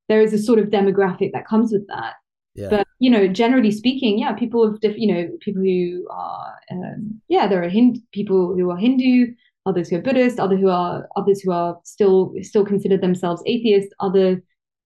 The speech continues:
Speaker 1: others who are agnostic, Catholics, whatever.
Speaker 2: Mm.
Speaker 1: We welcome everybody. Um, well, what we tend to see, though, in these experiences is that people tend to move away from a sense of religiosity.
Speaker 2: Yeah.
Speaker 1: Um,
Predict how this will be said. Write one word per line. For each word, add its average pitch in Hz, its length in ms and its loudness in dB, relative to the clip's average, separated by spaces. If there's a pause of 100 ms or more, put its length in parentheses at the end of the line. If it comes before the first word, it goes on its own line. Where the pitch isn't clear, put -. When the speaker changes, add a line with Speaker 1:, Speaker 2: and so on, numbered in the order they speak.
(160)
Speaker 1:
others 196 260 2
who 190 140 0
are 180 80 2
agnostic, 190 720 -4 (640)
Catholics, 190 520 -2
whatever. - 420 -2 (460)
Speaker 2:
Mm. 101 280 -12 (140)
Speaker 1:
We 202 100 0
welcome 185 300 -2
everybody. 190 640 -2
Um, 185 440 -2 (480)
well, 294 140 2
what 359 140 0
we 453 120 -4
tend 370 240 4
to 349 80 2
see, 330 260 4
though, 220 240 4
in 196 160 4
these 190 180 2
experiences 226 800 0
is 185 100 -4
that - 200 -6
people 233 280 -4
tend 220 200 2
to 208 100 0
move 202 180 4
away 190 240 4
from 190 180 -4
a 180 60 -4
sense 185 320 -4
of 180 240 0
religiosity. 190 720 0 (540)
Speaker 2:
Yeah. 101 280 -8 (280)
Speaker 1:
Um, 196 640 0